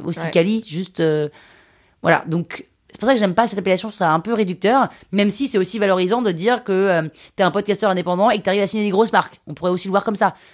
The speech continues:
Speaker 1: Mais je trouvais que média, c'était vachement plus fort et je trouve qu'on est tous des médias à partir du moment où on monétise et, et qu'on a des chaînes en propre. Et si en plus t'as tes chaînes en propre avec ta charte identitaire, ta ch-, oui, ta... Oui, et que tu produis,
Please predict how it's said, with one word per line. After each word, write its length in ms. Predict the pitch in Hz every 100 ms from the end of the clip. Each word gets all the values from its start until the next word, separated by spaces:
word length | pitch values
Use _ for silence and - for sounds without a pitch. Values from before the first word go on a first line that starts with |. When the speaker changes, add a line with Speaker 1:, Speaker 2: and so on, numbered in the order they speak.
| _
Speaker 1:
Mais 120 | 196
je 80 | 208
trouvais 200 | - 254
que 100 | 262
média, 520 | 202 202 220 196 285 - _ _ _ _ _ _
c'était 160 | - 185
vachement 180 | 220 247
plus 120 | 214
fort 260 | - 226
et 60 | 202
je 60 | -
trouve 140 | 233
qu'on 80 | 220
est 160 | 170
tous 200 | - 302
des 100 | 220
médias 240 | 208 196 214
à 40 |
partir 200 | 196 196
du 60 | 190
moment 120 | 214
où 40 |
on 80 | 160
monétise 580 | 175 220 - 226 262 156 - - - - _ _
et, 640 | 196 185 185 175 170 -
et 40 | 180
qu'on 120 | 190
a 80 | 202
des 120 | 180
chaînes 220 | 165 269 233
en 80 |
propre. 300 | 202 226 254
Et 60 | 208
si 140 | -
en 80 | 233
plus 120 | 233 240
t'as 60 |
tes 60 | 208
chaînes 160 | 226
en 80 | 214
propre 280 | 208 190 -
avec 160 | 185 175
ta 100 | 180
charte 240 | 240 -
identitaire, 600 | 208 196 - 208 202 147 - _ _ _
ta 100 | 165
ch-, 160 | - - -
oui, 140 | 180
ta... 100 | 170 147 - -
Oui, 200 | 180 240 - - -
et 120 | 196
que 160 | 226 214
tu 300 | - - 185
produis, 580 | - 196 185 294 -